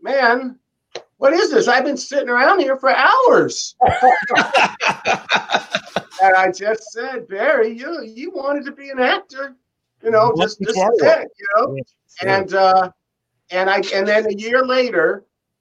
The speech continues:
Speaker 1: on a, on a terrible week for all baseball fans, the week that actually a strike happened that ruined the season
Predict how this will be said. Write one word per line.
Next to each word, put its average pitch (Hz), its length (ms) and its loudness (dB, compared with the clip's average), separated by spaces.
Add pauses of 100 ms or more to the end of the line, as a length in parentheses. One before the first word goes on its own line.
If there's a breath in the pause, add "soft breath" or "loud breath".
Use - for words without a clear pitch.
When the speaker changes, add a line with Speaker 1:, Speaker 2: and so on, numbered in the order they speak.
(100)
Speaker 1:
on 180 200 -2
a, 180 100 0
on 180 280 -2
a 175 60 -4
terrible 233 460 0
week 180 240 -2
for 180 180 -10
all 190 200 2
baseball 175 560 -2
fans, 151 420 -6
the 160 100 -16
week 175 280 -8
that 170 160 -6
actually 160 680 -6
a 151 60 -10
strike 170 400 -2
happened 160 400 -4
that 147 140 -4
ruined 180 560 0
the 170 60 -4
season 143 680 -10